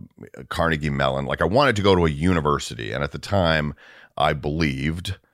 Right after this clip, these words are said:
um, that S M U was the best training pro-, conservatory training program in the country that was within a university. Like, I went to U S, came out to U S C, and there was Northwestern, and a lot of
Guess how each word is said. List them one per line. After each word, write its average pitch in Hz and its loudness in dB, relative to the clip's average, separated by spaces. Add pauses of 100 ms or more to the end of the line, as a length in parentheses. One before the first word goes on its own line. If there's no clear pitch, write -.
(200)
um, 69 -2
that 76 0
S 80 0
M 76 0
U 73 0
was 69 -6
the 73 -6
best 73 0 (400)
training 85 0
pro-, 71 0
conservatory 76 -2
training 76 -2
program 65 -4
in 76 -2
the 73 -4
country 64 -8 (680)
that 82 0
was 73 -4
within 76 -2
a 71 -2
university. - -12 (220)
Like, - -2
I 101 4
went 95 2
to 92 0
U 76 2
S, 73 2
came 78 -2
out 73 0
to - -10
U 71 0
S 69 0
C, 69 -2
and 69 -6
there 69 -8
was 69 -10
Northwestern, 69 -2
and 69 -6
a 71 -4
lot 101 2
of 98 -2